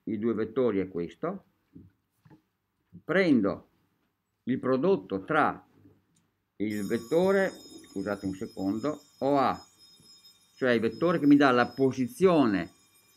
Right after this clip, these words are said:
del punto di applicazione della forza rispetto a O,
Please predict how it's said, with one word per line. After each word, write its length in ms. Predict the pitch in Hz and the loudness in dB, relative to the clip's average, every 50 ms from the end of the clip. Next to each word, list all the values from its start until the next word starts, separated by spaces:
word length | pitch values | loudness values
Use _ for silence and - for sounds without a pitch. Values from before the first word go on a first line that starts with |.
| _ _ _ | _ _ _
del 280 | - 107 120 120 117 120 | -4 -2 0 0 0 0
punto 300 | - 165 180 180 151 139 | 0 0 2 2 2 2
di 80 | 120 | 0
applicazione 840 | 120 113 - 123 131 - 117 117 - - - 165 165 165 143 127 113 | 0 0 0 -4 -4 -2 -4 -4 -4 -4 -2 0 2 4 4 4 2
della 220 | 104 117 110 110 110 | 2 0 -2 -2 -2
forza 380 | - 139 131 131 120 - 104 | -2 0 0 0 0 0 -2
rispetto 500 | 95 101 95 - - 127 123 120 - 101 | -2 -4 -4 -4 -2 -2 -2 -2 -2 -4
a 80 | 90 82 | -4 -2
O, 280 | 80 92 131 175 202 | -2 -2 -2 -4 -6